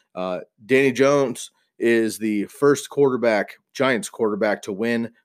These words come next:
first two career starts since nineteen ninety-seven. So, uh, big game for, um, Wayne Gallman, who stepped in for Saquon Barkley. Uh, he had a few touchdowns there. Sterling Shepard and Evan Ingram remain,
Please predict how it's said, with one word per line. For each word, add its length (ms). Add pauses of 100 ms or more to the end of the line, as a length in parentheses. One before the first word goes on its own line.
first 280
two 220
career 320
starts 420
since 200
nineteen 680 (360)
ninety-seven. 840 (1600)
So, 260
uh, 220
big 220
game 320 (100)
for, 520 (160)
um, 480 (180)
Wayne 260
Gallman, 380
who 100
stepped 360
in 160
for 360 (320)
Saquon 380
Barkley. 480 (220)
Uh, 300
he 120
had 140
a 80
few 120
touchdowns 560
there. 280 (200)
Sterling 300
Shepard 340
and 80
Evan 240
Ingram 400 (280)
remain, 500